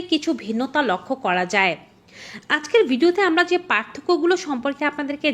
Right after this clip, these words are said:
জানাবো, সেগুলো মূলত কোন মাস থেকে আসতে শুরু করবে বা লক্ষণগুলো কোন মাস থেকে দেখা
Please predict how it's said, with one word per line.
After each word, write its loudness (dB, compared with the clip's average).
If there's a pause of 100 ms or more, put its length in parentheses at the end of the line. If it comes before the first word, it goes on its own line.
জানাবো, 0 (480)
সেগুলো 6 (120)
মূলত 4 (420)
কোন 6 (100)
মাস 2 (100)
থেকে 0 (100)
আসতে -4
শুরু 0
করবে 4 (460)
বা 4 (140)
লক্ষণগুলো 4 (100)
কোন 2
মাস -2 (100)
থেকে -2 (120)
দেখা -2